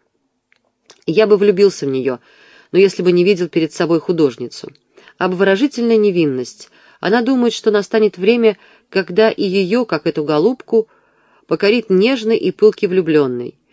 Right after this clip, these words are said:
И еще она думает, каким блаженством это будет, какой верный и любящий найдет он ее. И, может быть, добавила я, каким верным и любящим найдет она его. Быть может,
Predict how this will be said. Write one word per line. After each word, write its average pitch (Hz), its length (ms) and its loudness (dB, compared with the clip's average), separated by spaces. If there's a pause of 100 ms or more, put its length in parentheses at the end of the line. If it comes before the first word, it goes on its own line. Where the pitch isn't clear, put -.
(160)
И 180 100 -2
еще 190 220 -2
она 254 140 -2
думает, 226 360 2
каким 262 300 0
блаженством 208 680 0
это 190 240 -4
будет, 170 440 -4 (420)
какой 196 300 2
верный 254 420 0
и 196 160 -2
любящий 185 680 -2 (260)
найдет 170 560 0
он 160 160 -2
ее. 131 400 -6 (640)
И, 185 100 2
может 262 300 0
быть, 151 140 -2
добавила 147 400 0
я, 131 300 -2 (480)
каким 185 300 0
верным 196 420 0
и 165 160 -4
любящим 220 580 -4 (400)
найдет 180 480 0
она 202 300 2
его. 120 380 -8 (640)
Быть 330 240 2
может, 170 520 -2